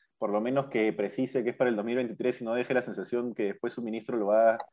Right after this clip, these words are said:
a desmentir o enmendar la plana, ¿no? En general, como análisis global, yo les diría que lo que he visto y la comunicación de un presidente que es una comunicación mucho más allá de lo que comuniquen ideas,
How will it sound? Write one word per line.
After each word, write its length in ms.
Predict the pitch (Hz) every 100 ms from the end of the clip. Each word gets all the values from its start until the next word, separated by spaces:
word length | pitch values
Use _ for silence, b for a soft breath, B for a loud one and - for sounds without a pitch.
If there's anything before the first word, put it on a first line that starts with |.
| _ _ _
a 140 | - 107
desmentir 360 | 101 104 131
o 60 | 127
enmendar 320 | 120 107 117
la 140 | 120 104
plana, 360 | 139 110 101
¿no? 240 | 101 123 - - _ _ _ -
En 120 | 117
general, 480 | 123 123 127 160 165
como 480 | 165 127 113 107 104
análisis 400 | 107 139 143 147
global, 400 | 127 107 131 147
yo 100 | 139
les 120 | 135
diría 300 | 120 120 120
que 480 | 110 104 101 90 87 92
lo 220 | 107 104
que 180 | 110 123
he 40 |
visto 480 | 139 139 - 151 143
y 100 | 117
la 100 | 107
comunicación 840 | 107 104 104 101 - 139 139 139 _ _
de 100 | -
un 220 | 104 131 135
presidente 680 | 143 139 113 123 117 110 87
que 220 | 98 110
es 120 | 110
una 160 | 127 120
comunicación 520 | 123 104 98 117 120
mucho 220 | 120 123
más 160 | 123 -
allá 220 | 117 123
de 80 | 123
lo 100 | 110
que 140 | 104
comuniquen 420 | 98 98 107 127
ideas, 720 | 120 101 113 117 98 95 -